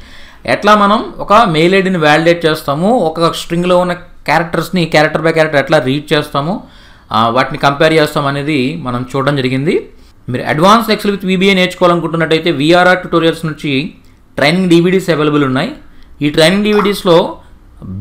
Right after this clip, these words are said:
బిగినర్ లెవెల్ నుంచి అడ్వాన్స్డ్ లెవెల్ వరకు Excel, అలాగే, ఆ, బిగినర్ లెవెల్ నుంచి అడ్వాన్స్డ్ లెవెల్ వరకు విబిఏ చాలా క్లియర్గా, చాలా ఎక్కువ ఎగ్జాంపుల్స్తో, ఆ, explain చేయడం జరిగిందన్నమాట ఈ ట్రైనింగ్ డీవీడీస్లో. డీవీడీస్ కోసం కాల్ చేయండి, నైన్ సిక్స్ జీరో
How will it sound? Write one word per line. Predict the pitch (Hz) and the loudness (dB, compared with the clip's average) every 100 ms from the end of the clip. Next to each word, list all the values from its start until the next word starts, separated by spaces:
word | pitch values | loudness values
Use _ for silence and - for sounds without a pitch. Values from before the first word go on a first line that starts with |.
| 107 113 | -12 -4
బిగినర్ | 131 185 220 | 0 4 4
లెవెల్ | 220 208 202 | 4 4 2
నుంచి | 208 202 202 | -2 -4 -4
అడ్వాన్స్డ్ | 139 151 190 196 | -2 2 2 2
లెవెల్ | 185 185 | 2 2
వరకు | 175 185 | 2 -2
Excel, | 180 135 - 196 339 - - - - - | -2 -4 -4 -4 -4 -8 -18 -20 -14 -2
అలాగే, | 143 180 170 175 - - - - - 117 | 2 4 4 2 -2 -16 -20 -20 -10 0
ఆ, | 117 120 120 113 107 | 4 4 4 2 0
బిగినర్ | 127 170 202 | 0 2 4
లెవెల్ | 202 202 | 4 4
నుంచి | 196 196 220 | 2 -2 -4
అడ్వాన్స్డ్ | 156 160 185 180 | -2 0 2 4
లెవెల్ | 180 | 2
వరకు | 175 175 | 2 -2
విబిఏ | 131 165 190 170 208 - - | -2 0 4 4 2 -4 -2
చాలా | 156 180 | 0 0
క్లియర్గా, | 185 180 170 185 | 0 0 0 0
చాలా | 170 135 | 0 -4
ఎక్కువ | - 190 175 160 220 - - - - | -2 2 4 4 0 -10 -20 -16 -10
ఎగ్జాంపుల్స్తో, | 113 139 185 185 175 - 180 165 - - _ _ _ - | -4 2 2 2 -2 0 2 2 0 -12 _ _ _ -8
ఆ, | 107 | -4
explain | 123 - 185 170 | -4 0 0 2
చేయడం | 165 | 2
జరిగిందన్నమాట | 160 151 151 139 | 0 0 -2 -2
ఈ | 139 | -2
ట్రైనింగ్ | 131 139 147 | -2 0 -2
డీవీడీస్లో. | 135 135 127 151 240 - - _ - | 0 -2 -2 -2 -2 -4 -20 _ -6
డీవీడీస్ | 120 165 196 - | 2 4 4 2
కోసం | 196 185 | -2 0
కాల్ | 180 175 180 | 2 2 2
చేయండి, | 180 208 285 - | 0 -2 -4 -8
నైన్ | 139 131 160 185 | -4 -2 0 0
సిక్స్ | 202 143 | -2 0
జీరో | 165 180 220 | 0 2 -2